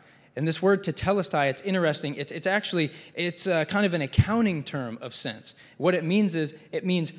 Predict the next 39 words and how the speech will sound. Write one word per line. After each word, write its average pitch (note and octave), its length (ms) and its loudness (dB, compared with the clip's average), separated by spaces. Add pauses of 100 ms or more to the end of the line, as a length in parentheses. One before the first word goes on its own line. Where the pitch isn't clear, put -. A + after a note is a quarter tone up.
(120)
paid F#3+ 360 -2
in D#3+ 200 -6
full. B2 420 -8 (1040)
It D#3 120 -2
means F#3 240 4
that E3+ 100 2
a C#3 80 2
debt E3+ 520 0
has D#3 120 -2
effectively D#3+ 500 -2
been C3 180 -4
canceled. D#3 600 -4 (1300)
And E3 140 0
they, D#3+ 160 2
uh, D3+ 120 -2
from D#3+ 360 0
one F#3 140 2
of F#3+ 60 -2
the E3 80 -6
things D#3+ 220 -2
that D3 100 0
I C3+ 60 0
read, D3 220 0
it C#3+ 100 -4
actually D#3+ 380 -2
said C3+ 300 -2
that C3+ 160 -4 (260)
on D3 240 -6
documents C3+ 760 -6 (280)
back D#3 200 0
in D#3 120 -2
this C#3 120 -2
time, F3+ 280 -2
they D3 100 0
would D3 100 0
actually D3 340 -2
write D3+ 260 -4
the D#3 60 -6
word C#3 260 -6